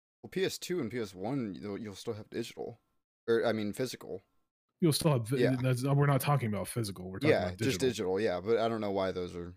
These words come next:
Speaker 1: I mean,
Speaker 2: Be-,
Speaker 1: let's see.
Speaker 2: because you can't buy them in most cases, though.
Speaker 1: Yeah.
Speaker 2: Like, you're, you're, you're currently physical store or
Speaker 1: It will be
Speaker 2: physical
Speaker 1: harder to
Speaker 2: items
Speaker 1: find the physical
Speaker 2: for
Speaker 1: item, yeah.
Speaker 2: P S P and P S ones, you ca-, you, it will be extremely hard to find them, and they will be overpriced as fuck because they're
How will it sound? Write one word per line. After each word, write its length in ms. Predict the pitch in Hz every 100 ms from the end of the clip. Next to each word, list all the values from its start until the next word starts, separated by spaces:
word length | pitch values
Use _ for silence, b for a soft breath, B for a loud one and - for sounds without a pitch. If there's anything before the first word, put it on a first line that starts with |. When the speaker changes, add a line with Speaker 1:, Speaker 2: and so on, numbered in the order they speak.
| -
Speaker 1:
I 60 |
mean, 220 | 90 85 82 _ _ _ _ _ _ _ -
Speaker 2:
Be-, 60 |
Speaker 1:
let's 80 | 127
see. 20 |
Speaker 2:
because 260 | 117 139 123
you 80 | 117
can't 300 | 135 113 107
buy 220 | 117 120
them 200 | 104 101
in 120 | 98
most 240 | 101 104 -
cases, 400 | 110 98 95 92
though. 220 | 95 95 _ _ _ _
Speaker 1:
Yeah. 80 | 87
Speaker 2:
Like, 140 | 110
you're, 100 | 113 113
you're, 220 | 135 135
you're 260 | 127 131 131 127 123 120 _ _ -
currently 500 | 156 156 156 147 131
physical 420 | - 143 139 131
store 320 | - 123 123
or 80 | 123 120
Speaker 1:
It 120 | 117 139
will 180 | 113
be 100 | 107
Speaker 2:
physical 40 | 95
Speaker 1:
harder 140 | -
to 80 | 123
Speaker 2:
items 180 | 131 143
Speaker 1:
find 180 | 87 78
the 60 |
physical 320 | - 87 -
Speaker 2:
for 120 | - 127
Speaker 1:
item, 140 | 135
yeah. 60 | 127
Speaker 2:
P 40 |
S 100 | 123
P 260 | - 123 131
and 120 | 117
P 100 | 127
S 160 | 123 -
ones, 320 | 120 139 113
you 160 | 117
ca-, 140 | 113 131
you, 260 | 120 123
it 100 | 120
will 120 | 120 113
be 200 | 113 107
extremely 500 | - - 117 117 113
hard 160 | 113
to 60 | 107
find 220 | 113 110
them, 120 | 110
and 100 | 101
they 60 | 101
will 100 | 98
be 180 | 104 101
overpriced 540 | 107 104 104 101 -
as 100 | 92
fuck 220 | - 104
because 320 | - - 101
they're 80 | 98